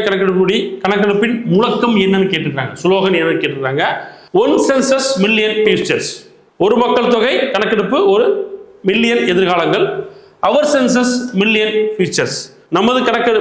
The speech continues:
மக்கள் தொகை கணக்கெடுப்பு மில்லியன் எதிர்காலங்கள். Our census our futures, நமது மக்கள் தொகை கணக்கெடுப்பு நமது எதிர்காலம். One census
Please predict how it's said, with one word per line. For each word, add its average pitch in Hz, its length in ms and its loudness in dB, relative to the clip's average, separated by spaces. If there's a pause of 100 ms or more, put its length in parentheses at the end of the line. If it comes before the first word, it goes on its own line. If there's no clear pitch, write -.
(120)
மக்கள் 202 260 0
தொகை 214 200 2
கணக்கெடுப்பு 202 420 0 (540)
மில்லியன் 220 320 2 (120)
எதிர்காலங்கள். 190 560 2 (720)
Our 269 160 2 (100)
census 254 360 0 (300)
our 233 140 0 (120)
futures, 180 360 -2 (580)
நமது 262 280 2
மக்கள் 233 320 0
தொகை 220 180 0 (440)
கணக்கெடுப்பு 214 420 0 (120)
நமது 208 280 0
எதிர்காலம். 180 400 0 (640)
One 269 140 2 (120)
census 247 340 0